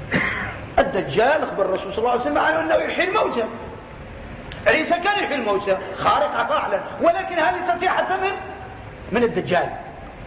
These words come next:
وكان يقول للسماء: "أمطري"، فتمطر، "وللأرض أنبتي"، فتنبت،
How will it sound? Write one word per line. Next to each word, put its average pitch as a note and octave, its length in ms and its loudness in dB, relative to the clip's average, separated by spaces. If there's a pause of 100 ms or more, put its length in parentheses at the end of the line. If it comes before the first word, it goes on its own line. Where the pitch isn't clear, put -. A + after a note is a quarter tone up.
(1080)
وكان D4 380 4
يقول C#4+ 280 2
للسماء: A#3+ 440 0
"أمطري"، A3+ 420 0
فتمطر، B3 500 2 (960)
"وللأرض C#4 520 4
أنبتي"، D4 420 0
فتنبت، C4 540 0